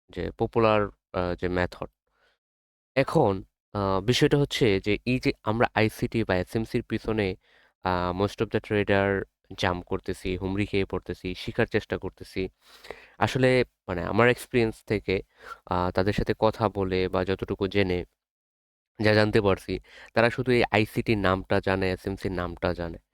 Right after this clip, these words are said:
এই নামটা জানার পরে তারা কি করে? ওই লিকুইডিটি বলেন, অর্ডার ব্লক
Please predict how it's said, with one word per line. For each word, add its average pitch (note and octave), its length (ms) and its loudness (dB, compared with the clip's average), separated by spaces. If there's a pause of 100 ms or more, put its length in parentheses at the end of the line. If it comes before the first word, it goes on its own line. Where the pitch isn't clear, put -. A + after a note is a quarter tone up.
(300)
এই A2+ 80 2
নামটা G#2 380 4
জানার A2+ 300 4
পরে A2 200 0
তারা F#2+ 260 2
কি - 160 -6
করে? F2 280 0 (420)
ওই G#2 180 2
লিকুইডিটি G2+ 680 -2
বলেন, F#2 500 0
অর্ডার G2 380 2
ব্লক F#2 300 -2